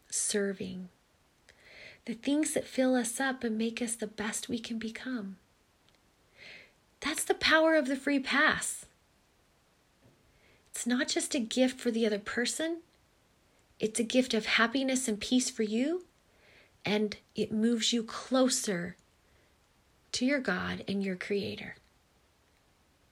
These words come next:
I challenge you today, just like I've challenged the ladies in the Anxiously Engaged Facebook group,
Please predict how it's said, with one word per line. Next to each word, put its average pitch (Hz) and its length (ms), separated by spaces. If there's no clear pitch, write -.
I 277 80
challenge 320 460
you 311 80
today, 240 560
just - 260
like 320 160
I've 277 140
challenged 254 540
the 240 100
ladies 247 560
in 254 200
the 240 280
Anxiously 240 580
Engaged 226 580
Facebook 226 460
group, 220 420